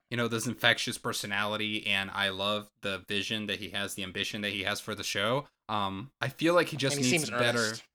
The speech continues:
Speaker 1: Yeah, I, I just feel like he needs better help running it. I, I don't know what's going on there. I don't know if it's because it, it's inevitable, you know, they gotta pay for the show, they gotta sell all these ads or whatever the fuck, but,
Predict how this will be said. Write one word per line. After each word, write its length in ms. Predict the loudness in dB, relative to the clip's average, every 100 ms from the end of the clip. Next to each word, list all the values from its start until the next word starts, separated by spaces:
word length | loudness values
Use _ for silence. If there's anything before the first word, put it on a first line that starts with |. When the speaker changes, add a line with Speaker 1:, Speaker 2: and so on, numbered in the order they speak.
| _ 2
Speaker 1:
Yeah, 280 | 6 6 4
I, 140 | 2 6
I 100 | 6
just 100 | 6
feel 80 |
like 120 | 6 4
he 80 |
needs 160 | -2 0
better 220 | 2 2
help 240 | 2 -2 -2
running 280 | -6 -4 -8
it. 200 | -10 -6
I, 180 | -4 -4 -6 _ 4
I 120 | 8
don't 200 | 8 6
know 380 | 6 6 4 2
what's 280 | 2 2 2
going 260 | 0 2
on 240 | 2 2 2
there. 260 | 2 2
I 80 | 4
don't 100 | 4
know 100 | 2
if 120 | 0
it's 100 | -4
because 540 | -4 0 2 2 -4 -10 -14
it, 180 | -14 -4
it's 200 | -2 0
inevitable, 640 | 0 2 2 0 -2 0 0
you 60 |
know, 120 | -2 -2
they 80 | -2
gotta 160 | -2
pay 180 | -2 -4
for 140 | -4
the 80 | -6
show, 140 | -4 -4
they 80 | -4
gotta 120 | -4
sell 200 | -6 -6
all 180 | -6 -6
these 260 | -6 -4
ads 300 | -2 -4 -4
or 60 | -6
whatever 200 | -6 -8
the 100 | -10
fuck, 280 | -8 -8 -8
but, 200 | -10